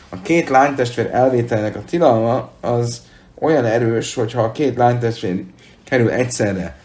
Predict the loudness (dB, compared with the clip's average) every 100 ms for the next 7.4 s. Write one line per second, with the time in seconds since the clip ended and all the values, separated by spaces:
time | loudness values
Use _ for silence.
0 | -20 -20 _ -4 -2 -2 -4 -4 0 4
1 | 6 6 2 0 -2 0 2 2 2 -2
2 | 0 0 0 0 2 2 0 -6 -12 -18
3 | -20 -20 -20 -20 -6 -4 -2 0 0 0
4 | -2 -4 -2 -2 -2 -2 -4 -10 -10 -8
5 | -8 -8 0 2 4 2 -2 -2 -2 -4
6 | -4 -2 0 0 0 -2 -4 -4 -4 -2
7 | 0 0 -2